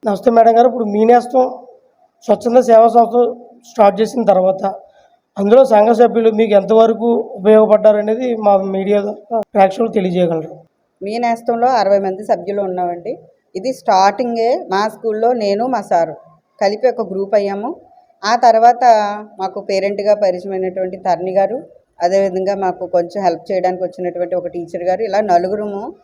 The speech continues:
Speaker 2: స్టార్టింగ్ గ్రూప్లో ఉన్నామండి. మేము నలుగురు ఏం చేసేవాళ్ళం అంటే, ఈ నెలలో ఎవరైనా హెల్ప్ కావాలండి అని వస్తే ఆమెకి ఏం చేయాలి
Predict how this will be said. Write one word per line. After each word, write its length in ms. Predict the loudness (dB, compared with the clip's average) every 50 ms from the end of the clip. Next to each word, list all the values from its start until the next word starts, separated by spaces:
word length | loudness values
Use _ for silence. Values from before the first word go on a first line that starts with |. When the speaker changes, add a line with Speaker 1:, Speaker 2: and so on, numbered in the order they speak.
| _ _ _
Speaker 2:
స్టార్టింగ్ 420 | -4 0 2 2 4 2 0 -6 -8
గ్రూప్లో 300 | -10 -10 -6 -2 0 0
ఉన్నామండి. 540 | 0 -2 -4 -6 -8 -8 -8 -8 -8 -10 -10 -16 -20 -20 _ _ -20 -12 -6
మేము 180 | -2 0 0 2
నలుగురు 360 | 4 4 4 4 4 2 2
ఏం 200 | 2 0 0 0 2
చేసేవాళ్ళం 520 | 2 2 2 2 4 4 4 4 4 2 -2
అంటే, 480 | -4 -6 -2 -2 0 0 0 -4 -8 -16 _ _ _ _ _ _ -6
ఈ 80 | -4 2
నెలలో 520 | 4 4 4 4 4 4 4 4 2 0 0
ఎవరైనా 380 | 2 4 4 2 2 0 -2 -2
హెల్ప్ 300 | -2 -4 -6 -4 0 2
కావాలండి 560 | 4 4 6 4 4 4 2 0 0 0 0
అని 140 | 0 0 2
వస్తే 600 | 0 -2 -2 -4 -6 -4 -2 -2 -2 -2 -4 -2 -2
ఆమెకి 360 | -2 0 0 0 0 0 0
ఏం 100 | -2 -4 -6 -2
చేయాలి 320 | -2 0 0 0 -2 -8